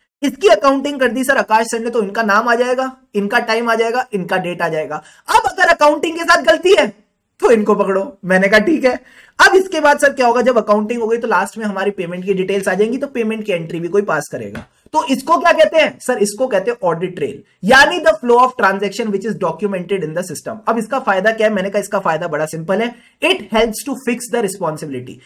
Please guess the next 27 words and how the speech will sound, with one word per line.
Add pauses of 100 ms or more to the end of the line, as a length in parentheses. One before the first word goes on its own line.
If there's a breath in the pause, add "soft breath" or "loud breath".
(160 soft breath)
जहां
गड़बड़
होगी
वहां
आप
रिस्पॉन्सिबिलिटी
फिक्स
कर
सकते
हो। (260 loud breath)
एंटिटी
के
इंटरनल
कंट्रोल्स
अच्छे
रहेंगे,
इंटरनल
कंट्रोल्स
अच्छे
रहेंगे
तो
डेटा
प्रोटेक्टेड
रहेगा,
डेटा
सिक्योर्ड
रहेगा।